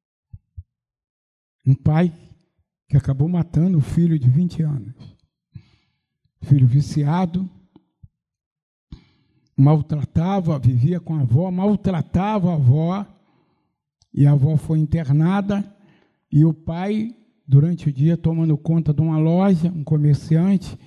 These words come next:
e à noite ia para o hospital cuidar da mãe.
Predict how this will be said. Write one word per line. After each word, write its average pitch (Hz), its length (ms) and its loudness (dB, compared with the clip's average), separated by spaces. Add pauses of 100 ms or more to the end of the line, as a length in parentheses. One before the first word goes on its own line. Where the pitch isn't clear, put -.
(540)
e 156 140 4
à 175 80 0
noite 170 500 2 (800)
ia 156 160 4
para 156 140 -2
o - 20 4
hospital 165 520 -2
cuidar 165 320 0
da 175 120 0
mãe. 156 560 2